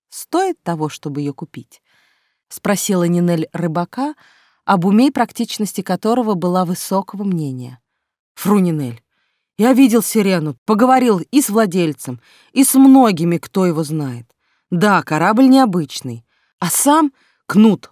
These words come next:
Лауритсен слывёт чудаком, даром что удачливым. До недавнего времени, по крайней мере. Не в том дело. Продаёт он самолично сконструированный и построенный корабль по нужде.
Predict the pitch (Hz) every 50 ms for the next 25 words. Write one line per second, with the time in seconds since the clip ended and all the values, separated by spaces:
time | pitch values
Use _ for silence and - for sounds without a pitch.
0 | _ 156 180 214 214 196 175 170 156 131 - - - - - 139 117 117 - _
1 | _ _ _ _ _ - - - 196 202 262 330 - - - 247 302 294 277 -
2 | - 170 165 147 143 143 135 135 180 226 254 262 233 208 - - - - 190 208
3 | 196 190 214 165 147 - - - 135 123 120 113 117 - _ _ _ _ _ _
4 | _ _ - 180 220 240 254 214 262 247 226 240 240 233 202 240 262 277 262 233
5 | 196 170 147 - 139 - - 147 143 139 139 135 135 131 123 123 123 123 - _
6 | _ _ _ _ _ _ - 226 269 277 - - - 240 196 175 151 123 143 139
7 | 117 107 113 - _ _ _ _ _ _ _ _ _ _ _ _ - 254 240 262
8 | 311 339 320 302 - - 214 190 175 - - 220 220 220 226 247 269 208 - -
9 | - 160 156 135 - - - 190 185 - - 208 208 220 240 240 220 190 160 165
10 | 165 160 - - - 185 165 - - 214 208 202 190 185 175 - - 185 190 220
11 | 220 208 151 156 147 - - 185 196 196 175 160 147 139 139 117 110 -